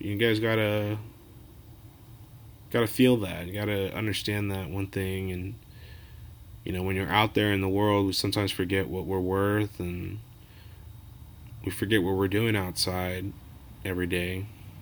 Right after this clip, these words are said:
and why we're here, and the whole thing about, you know, what our goals are. And, you know, you,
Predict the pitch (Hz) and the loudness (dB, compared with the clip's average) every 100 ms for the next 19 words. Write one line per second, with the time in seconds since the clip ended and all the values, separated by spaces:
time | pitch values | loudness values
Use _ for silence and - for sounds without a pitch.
0 | - - - - - - - - - - | -18 -18 -18 -18 -18 -18 -18 -18 -14 -8
1 | 92 95 92 90 - 110 101 101 98 90 | 0 4 6 4 6 6 8 8 6 2
2 | 85 - - - - - - 95 117 107 | -4 -8 -14 -14 -14 -8 -2 4 6 6
3 | - 110 101 92 92 87 - - - 104 | 4 2 4 4 4 4 0 -8 -6 -2
4 | 90 87 90 107 95 92 101 104 101 95 | -2 -2 0 2 2 2 2 4 4 2
5 | 95 98 98 98 101 98 92 87 101 - | 2 2 2 2 2 2 0 -4 -8 -12
6 | - - - - - - - - - - | -18 -20 -20 -20 -20 -20 -20 -20 -20 -20
7 | - - - - - - 95 95 95 107 | -20 -20 -20 -20 -16 -4 -2 0 0 -2